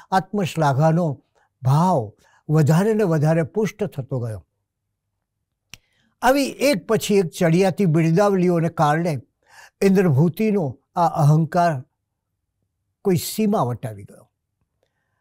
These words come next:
અને એટલે જ પરિણામ એ થયું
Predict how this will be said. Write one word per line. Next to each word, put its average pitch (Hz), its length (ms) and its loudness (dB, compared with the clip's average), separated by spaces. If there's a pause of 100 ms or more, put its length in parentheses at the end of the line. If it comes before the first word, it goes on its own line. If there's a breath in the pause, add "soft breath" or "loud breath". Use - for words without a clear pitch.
(200)
અને 262 180 4
એટલે 277 400 2
જ 170 60 -2 (760)
પરિણામ 247 380 2
એ 269 180 2
થયું 196 440 0